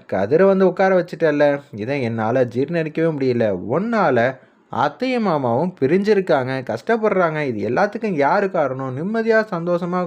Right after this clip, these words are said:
குடும்பம் இருந்திருக்க வேண்டியது. இன்னைக்கு தெரிஞ்சிருந்த வரைக்கும் அவங்க சந்தோஷமும் இல்லாம இருந்திருக்கலாம், ஆனா ஃபியூச்சரை பொறுத்தளவு பார்த்தா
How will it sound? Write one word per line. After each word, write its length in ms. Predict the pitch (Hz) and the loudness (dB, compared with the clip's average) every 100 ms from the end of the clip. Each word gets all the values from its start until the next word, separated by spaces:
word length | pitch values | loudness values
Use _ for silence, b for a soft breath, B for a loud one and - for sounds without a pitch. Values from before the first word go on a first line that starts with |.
| 180 | -4
குடும்பம் 340 | 151 170 170 | -4 2 2
இருந்திருக்க 340 | 156 160 147 | 2 -2 -2
வேண்டியது. 360 | 147 131 117 113 113 b b b b b - | -2 0 0 0 -2 b b b b b -6
இன்னைக்கு 340 | 135 175 165 | 0 0 0
தெரிஞ்சிருந்த 640 | 139 151 175 165 147 127 | 0 -2 0 0 0 2
வரைக்கும் 460 | 117 123 123 120 127 - | 2 2 -2 -4 -6 -8
அவங்க 240 | 117 123 120 | -6 -4 -4
சந்தோஷமும் 540 | 123 143 156 160 156 | -4 0 0 0 -4
இல்லாம 360 | 135 135 143 127 | -2 -2 -2 -2
இருந்திருக்கலாம், 520 | 127 123 117 117 - | -2 -4 -2 -6 -6
ஆனா 180 | 120 123 | -6 -6
ஃபியூச்சரை 460 | - 160 170 160 | -4 -4 0 0
பொறுத்தளவு 460 | 123 120 123 123 127 | 0 -4 0 0 0
பார்த்தா 340 | 120 117 117 | 0 0 0